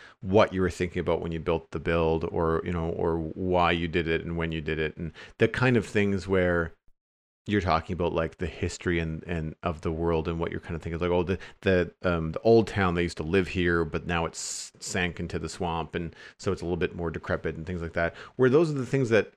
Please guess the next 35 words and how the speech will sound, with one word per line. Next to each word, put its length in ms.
you 80
know, 80
you've 220
said 180
on 80
the 80
series 300
before, 600
but 80
it's 200
not 360
soaked 560
in 220
by 100
the 120
viewer 420
the 100
same 340
way 200
when 200
they're 140
watching 400
you, 140
like, 220
mine 280
something 400
or 60
build 320
something. 340
Like, 240
I, 300
I 60
find 380
that 140
sometimes 720